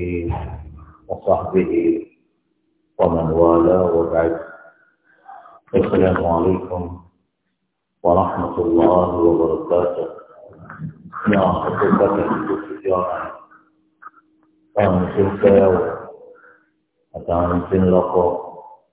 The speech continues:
kí wọ́n lọ mọ̀. Náà ni ìbágbépọ̀ pẹ̀lú ẹnì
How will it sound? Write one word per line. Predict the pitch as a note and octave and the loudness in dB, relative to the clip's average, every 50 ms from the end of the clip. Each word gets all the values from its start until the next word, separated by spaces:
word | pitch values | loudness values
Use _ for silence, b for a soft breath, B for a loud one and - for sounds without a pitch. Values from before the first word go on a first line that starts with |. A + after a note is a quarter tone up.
| _ _ _ _ _ _ _ _ _ B B B B B | _ _ _ _ _ _ _ _ _ B B B B B
kí | _ - G2+ | _ 0 2
wọ́n | F#2+ F#2 F#2+ F#2 | 2 4 4 4
lọ | F2+ F2 F2 | 4 4 4
mọ̀. | E2+ E2+ E2+ E2 D#2+ D2+ D#2+ - - - - - - - - _ _ _ _ _ _ _ _ _ _ _ _ _ _ _ _ _ _ F#2 | 2 2 0 -2 -2 -4 -6 -10 -12 -14 -14 -16 -18 -20 -20 _ _ _ _ _ _ _ _ _ _ _ _ _ _ _ _ _ _ -2
Náà | F#2+ G#2 G#2+ G#2 | 2 2 4 4
ni | G2+ G2 F#2 | 4 2 2
ìbágbépọ̀ | F2 - F#2 F2+ F#2 F#2+ G2 G2+ G2+ - - G2+ F#2+ F2+ E2+ - - - - - - - - - - - - - _ _ _ _ _ _ _ _ _ _ _ _ _ _ _ - | 2 2 2 2 2 4 4 4 4 4 4 2 4 4 2 -2 -4 -8 -12 -14 -16 -18 -20 -20 -20 -20 -20 -20 _ _ _ _ _ _ _ _ _ _ _ _ _ _ _ 0
pẹ̀lú | F2+ F2 F2+ F#2+ | 2 2 4 4
ẹnì | F#2+ F#2 F2+ F2 | 4 4 4 2